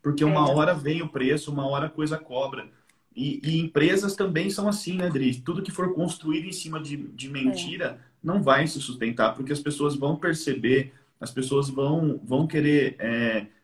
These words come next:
Speaker 1: buscar o que tá por trás daquilo e vão ver que não é verdadeiro, né?
Speaker 2: Mas eu falo, Johnny, que a verdade reina. Só que existe um engano, assim,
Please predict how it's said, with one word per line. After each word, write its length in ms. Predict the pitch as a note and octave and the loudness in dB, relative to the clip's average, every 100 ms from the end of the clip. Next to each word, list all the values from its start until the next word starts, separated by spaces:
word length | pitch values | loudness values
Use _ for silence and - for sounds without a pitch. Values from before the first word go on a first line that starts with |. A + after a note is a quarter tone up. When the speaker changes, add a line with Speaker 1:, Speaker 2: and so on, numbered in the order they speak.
| _ - | _ -2
Speaker 1:
buscar 640 | D3 E3 - E3+ F#3+ G3 | -2 0 2 4 6 4
o 120 | - | 0
que 120 | D#3 | -6
tá 160 | D#3+ E3 | -2 -2
por 200 | D#3+ D#3+ | -2 -4
trás 320 | D#3 C#3+ C#3+ | -2 0 0
daquilo 320 | C3+ C3 C#3+ D3+ | -2 -6 -4 -2
e 60 | |
vão 180 | D3 D#3 | -2 -4
ver 180 | C#3 C#3 | -4 -6
que 120 | C#3+ | -8
não 140 | C#3+ | -10
é 100 | C3+ | -8
verdadeiro, 580 | B2+ A#2 A2+ G2+ F2+ F2+ | -8 -10 -12 -12 -14 -14
né? 80 | F2 - - - | -18 -20 -20 -8
Speaker 2:
Mas 200 | D#4 D#4 | -6 -4
eu 140 | D4+ - - | -4 -4 -2
falo, 380 | D#4 D#4 C#4+ | 0 0 -4
Johnny, 320 | C#4+ C#4 B3+ B3+ | -14 -14 -14 -14
que 140 | C#4 | -12
a 80 | B3+ | -12
verdade 560 | C4 B3+ C4 C4+ C4 | -12 -14 -12 -12 -12
reina. 680 | E4 C#4+ A#3 F#3 F3+ E3 E3 _ _ _ _ - _ | -16 -12 -12 -12 -14 -16 -16 _ _ _ _ -20 _
Só 160 | - D#4 | -6 -6
que 140 | D#4+ | -4
existe 460 | E4 C#4 F4 F4 F4 | -6 -4 -8 -6 -4
um 160 | E4+ F4+ | -4 -4
engano, 760 | G#4 D4 D#4+ D#4 D4+ B3+ A3+ | -6 -2 -2 -2 -4 -6 -4
assim, 640 | G#3+ A3 - A#3+ A3 G3+ | -4 -6 -14 -12 -12 -12